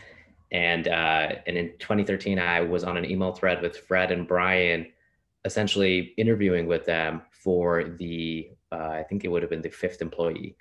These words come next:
at Coinbase. And, um, <laughs> and ultimately decided to say no and thought about starting a Bitcoin company and, and, and somewhat serendipitously ended up in venture.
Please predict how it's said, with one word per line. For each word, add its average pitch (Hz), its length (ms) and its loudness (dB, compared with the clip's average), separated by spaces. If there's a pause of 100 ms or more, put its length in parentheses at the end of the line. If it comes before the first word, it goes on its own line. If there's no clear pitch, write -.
at 82 140 -10
Coinbase. - 600 -4 (560)
And, 82 720 -2
um, 78 480 -4 (320)
<laughs> - 260 2
and 208 460 8
ultimately 180 680 6
decided 151 540 4
to 160 80 8
say 143 220 6
no 127 340 8
and 113 160 2 (380)
thought 127 180 6
about 117 220 4
starting 113 260 6
a 101 40 4
Bitcoin 104 420 2
company 101 320 2
and, 92 260 0
and, 90 220 -2
and 90 200 -2
somewhat 101 280 0
serendipitously 92 680 0
ended 85 180 0
up 87 140 0
in 85 80 -2
venture. 92 540 2